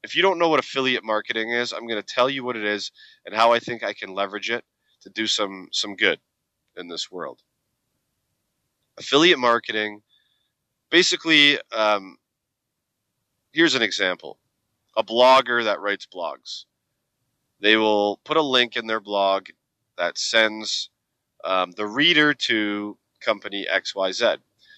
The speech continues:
Company X Y Z will say to the blogger, "Here, I'll give you this link. If people buy products with this link, we'll give you a percentage of what they buy." That's how affiliate marketing works. I've never been a fan of affiliate marketing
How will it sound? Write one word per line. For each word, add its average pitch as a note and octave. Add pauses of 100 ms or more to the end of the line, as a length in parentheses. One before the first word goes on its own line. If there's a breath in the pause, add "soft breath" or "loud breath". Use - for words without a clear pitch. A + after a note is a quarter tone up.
Company D3+
X C3
Y B2
Z A2+
will G2
say A2+
to G#2+
the G#2
blogger, F#2+
"Here, G2+
I'll A2+
give A#2+
you C3
this B2
link. G#2 (420 loud breath)
If -
people D#3+
buy A#2+ (320)
products C3
with G2
this G2
link, C3+
we'll F#2
give F2
you F#2
a -
percentage A2+
of E2+
what E2
they F2
buy." F#2 (1500)
That's - (180)
how A2
affiliate G#2+
marketing F2+
works. - (640 soft breath)
I've C3
never D3+
been C3
a B2
fan A#2
of A#2
affiliate A2
marketing G#2